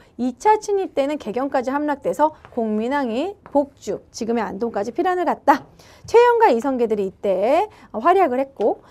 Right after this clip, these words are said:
그 다음에 왜구 쳐들어왔을 때는 우왕 때, 왜구는 사실 공민왕 때부터 막 출몰하더니 우왕 때 제일 심했는데요. 최무선은 화통도감을 만들어서 화포를 만들고 진포 대첩에서 크게 승리했고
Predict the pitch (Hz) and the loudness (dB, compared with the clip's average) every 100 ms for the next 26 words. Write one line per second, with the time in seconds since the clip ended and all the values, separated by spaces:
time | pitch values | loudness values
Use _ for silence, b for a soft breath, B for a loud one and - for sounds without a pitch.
0 | b b - 508 466 240 302 349 202 - | b b 8 10 10 8 2 0 -2 4
1 | 254 339 415 466 466 453 427 381 349 294 | 8 8 8 4 4 2 2 2 2 -2
2 | 269 262 262 302 359 359 262 - 160 - | -2 -2 -2 0 2 2 0 -6 -8 -4
3 | - 262 302 403 403 381 381 254 285 339 | 6 6 6 -2 -2 -2 -2 -2 -2 -2
4 | 349 339 330 311 359 370 427 415 392 285 | -4 -4 -2 0 0 0 0 4 4 4
5 | 277 214 262 359 349 302 247 247 359 349 | 2 0 2 0 0 -2 -2 -2 -4 -2
6 | 254 214 339 415 B B B - 480 494 | -2 2 4 2 B B B 0 2 4
7 | 480 440 415 494 494 523 494 427 415 403 | 4 2 4 2 2 0 4 4 2 2
8 | 262 226 254 233 220 233 403 - 494 453 | 0 0 0 0 2 2 2 4 6 6
9 | 370 220 220 226 208 196 262 427 B B | 4 0 0 -2 0 2 2 0 B B
10 | 294 320 311 440 415 - 339 320 359 359 | -2 0 4 6 4 2 0 0 -2 -2
11 | 381 320 214 - 269 233 175 | -2 -2 -4 4 6 8 4